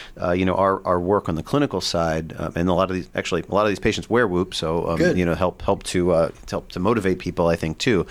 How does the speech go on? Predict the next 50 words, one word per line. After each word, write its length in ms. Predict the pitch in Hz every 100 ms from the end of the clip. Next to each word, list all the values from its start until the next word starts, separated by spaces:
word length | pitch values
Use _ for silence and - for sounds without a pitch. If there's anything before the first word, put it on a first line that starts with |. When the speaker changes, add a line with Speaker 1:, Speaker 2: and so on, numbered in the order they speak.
| - - -
Speaker 1:
Um, 280 | 90 90 87
but, 280 | 87 - -
but 120 | 92
we're 220 | 92 107
just 240 | 90 82 -
turning 320 | 92 82 78
that 180 | 78 76
statement 440 | - 76 73 73
on 100 | 67
its 160 | 60 -
head. 360 | 73 69 71 -
Um, 260 | 73 73
you 80 | 78
know, 120 | 78
our, 200 | 80 85
our 120 | 87
new 160 | 87 90
research 400 | 82 87 85 -
study 320 | - 87 82
in 80 | 80
Alzheimer's 460 | 78 - 82 80 80
and 60 |
dementia 440 | 76 82 80 82 76
just, 320 | 80 78 - -
it 100 | 85
just 260 | - 80 -
says 320 | - 87 78
that 140 | 76
that 160 | 80 73
statement 360 | - 87 78 71
is 180 | - -
categorically 720 | - 80 76 82 78 - 76
incorrect. 560 | 80 73 76 73 71 -
So, 260 | - 78 73 - -
um, 480 | - 82 82 80 80
uh, 100 | - -
you 120 | 104
know, 80 | 101
we've 180 | 92 90
made, 320 | 101 104 98
we've 160 | 98 90
made 160 | 107
a 60 | 117
lot 180 | 98 87
of 60 |
progress, 500 | - 117 107 87 80
which 160 | 85 -
is 60 | 80
great, 400 | 123 120 92 -
but 180 | 92